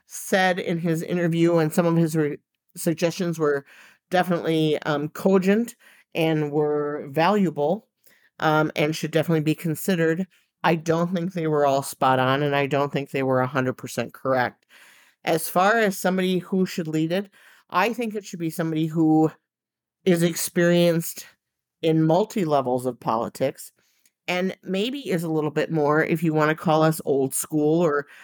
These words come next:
as they define us, establishment. You know, I had a, I had a rather heated discussion one day with a delegate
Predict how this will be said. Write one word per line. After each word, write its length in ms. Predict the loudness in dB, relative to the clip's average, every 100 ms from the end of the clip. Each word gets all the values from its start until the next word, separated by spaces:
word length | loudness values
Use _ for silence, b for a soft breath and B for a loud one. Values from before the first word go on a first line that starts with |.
| B B -2
as 180 | -2
they 140 | 0 -2
define 420 | -2 0 0 2
us, 160 | -2 -4
establishment. 640 | -4 -2 -2 -2 -6 -6
You 80 | -4
know, 120 | -2
I 140 | 0
had 200 | -2 -4
a, 220 | -4 -6 -10 _ b b b -4
I 80 |
had 100 | -2
a 40 | 0
rather 260 | 0 -2
heated 320 | -4 -6 -6 -6
discussion 480 | -4 -2 -2 0
one 160 | 0 2
day 160 | 2 0
with 140 | 0
a 60 | 0
delegate 600 | 2 2 2 0 -2